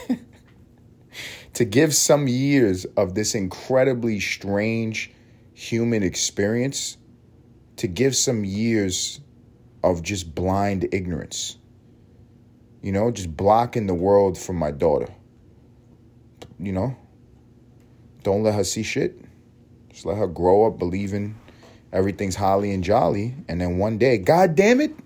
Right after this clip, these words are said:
it ain't. But that's humane. You know what I mean? So I don't know why they doing that.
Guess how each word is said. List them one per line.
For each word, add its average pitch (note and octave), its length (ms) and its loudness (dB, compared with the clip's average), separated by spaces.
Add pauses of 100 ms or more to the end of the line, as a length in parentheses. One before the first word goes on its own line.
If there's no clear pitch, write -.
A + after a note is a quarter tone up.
it F#2+ 140 0
ain't. D3+ 340 2 (1120)
But - 100 -14
that's B2 240 2
humane. A#2+ 720 0 (200)
You F#2 100 -6
know A#2 60 0
what C3 80 2
I C#3 40 2
mean? E3 300 0 (1500)
So - 80 -4
I - 80 0
don't D3+ 140 2
know A2+ 80 6
why G#2+ 120 8
they F#2+ 120 2
doing E2+ 260 0
that. F2 260 0